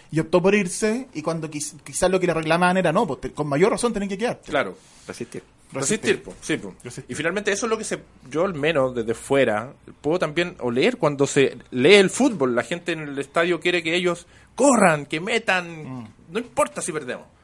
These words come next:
Speaker 1: Lo dice Joel Soto en el documental, po.
Speaker 2: También lo
Speaker 1: Sí.
Speaker 2: dice.
Speaker 1: Sí, uno puede jugar y perder y da lo mismo, si lo importante es que de verdad metan,
Speaker 2: Sí,
Speaker 1: y el
Speaker 2: po.
Speaker 1: aguante, que se, sí, pues, verdad.
Speaker 2: Es, es el concepto que se busca allí y es el concepto que está. Y finalmente ahí entonces donde nosotros decimos, bueno,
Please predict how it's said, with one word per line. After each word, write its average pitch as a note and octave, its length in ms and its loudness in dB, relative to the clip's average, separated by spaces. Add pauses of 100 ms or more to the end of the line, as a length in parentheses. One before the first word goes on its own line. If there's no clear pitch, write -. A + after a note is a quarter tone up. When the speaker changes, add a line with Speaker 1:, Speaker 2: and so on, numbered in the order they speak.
Speaker 1:
Lo E3+ 120 -2
dice G#3 260 4
Joel G#3+ 200 4
Soto G#3+ 200 2
en A3 60 2
el G#3+ 60 -2
documental, G#3+ 380 0
po. C#3+ 60 0
Speaker 2:
También D3 380 0
lo G#2+ 80 -8
Speaker 1:
Sí. G2+ 100 -8
Speaker 2:
dice. - 180 -10
Speaker 1:
Sí, F3 180 2
uno F#3+ 240 2
puede F#3+ 200 4
jugar F3 420 0
y A3 60 0
perder G#3+ 400 2
y A3+ 80 -6
da G3 100 0
lo G3 100 0
mismo, F3 400 2
si D3+ 140 -6
lo D3+ 60 -2
importante - 500 0
es - 60 -8
que F#3+ 100 0
de F3+ 100 2
verdad E3+ 240 4
metan, C#3 320 2
Speaker 2:
Sí, B2 160 0
Speaker 1:
y D3+ 60 2
el D3+ 80 0
Speaker 2:
po. D#3+ 60 2
Speaker 1:
aguante, F#3 340 0
que F3+ 60 -10
se, E3 140 -12
sí, F3 80 -12
pues, A#2 120 -16
verdad. B2+ 260 -14
Speaker 2:
Es, A#2+ 260 -8
es G#3 220 2
el G#3 100 0
concepto F#3+ 400 -2
que E3 80 -8
se D#3+ 100 -6
busca D#3 300 -6
allí D#3 300 -4
y C3+ 80 -8
es D3 80 -8
el D#3 100 -10
concepto D#3 340 -10
que C3+ 60 -4
está. - 340 -2 (360)
Y - 60 -10
finalmente F#3 400 0
ahí G#3 120 2
entonces A#3 320 -4
donde F#3+ 200 -6
nosotros F3+ 340 -6
decimos, F3+ 240 -4
bueno, D#3 280 -2